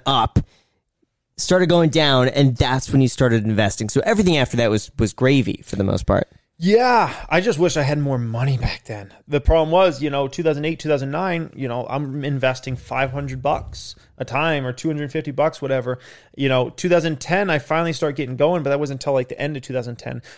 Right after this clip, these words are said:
Speaker 2: So that huge initial ramp up, I had, like, hardly any money in the market. So I really wasn't able to capitalize. But from your, your standpoint,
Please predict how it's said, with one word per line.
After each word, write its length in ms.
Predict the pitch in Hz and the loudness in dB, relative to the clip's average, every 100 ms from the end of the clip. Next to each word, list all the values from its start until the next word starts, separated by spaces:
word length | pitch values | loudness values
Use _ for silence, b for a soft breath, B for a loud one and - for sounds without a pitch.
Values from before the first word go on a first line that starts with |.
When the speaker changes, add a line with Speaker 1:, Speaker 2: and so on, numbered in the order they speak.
| B | B
Speaker 2:
So 100 | 151 | 0
that 200 | 147 - | 0 0
huge 480 | - - 247 277 180 | -6 2 4 4 2
initial 460 | 160 165 202 196 160 | 0 2 0 2 0
ramp 320 | 156 147 165 | 0 -2 2
up, 160 | 170 - | 0 0
I 80 | 135 | -2
had, 160 | 143 | -2
like, 220 | 127 123 - | -4 -8 -8
hardly 220 | 127 120 | -8 -8
any 120 | 117 | -8
money 260 | 120 131 117 | -8 -8 -10
in 80 | |
the 60 | 135 | -12
market. 400 | 131 - - - - _ _ | -10 -10 -10 -12 -14 _ _
So 140 | - 139 | -2 2
I 60 | |
really 280 | 139 175 196 | 4 4 6
wasn't 260 | 175 156 151 | 4 4 2
able 200 | 147 127 | -2 -2
to 40 | |
capitalize. 680 | 123 135 131 135 135 135 139 | -2 -2 -2 -2 -2 0 0
But 400 | - 175 135 - | 0 2 2 -4
from 240 | - 139 135 | -6 -6 -4
your, 140 | 139 | -8
your 180 | 143 143 | -8 -8
standpoint, 500 | - 135 127 135 | -6 -6 -4 -6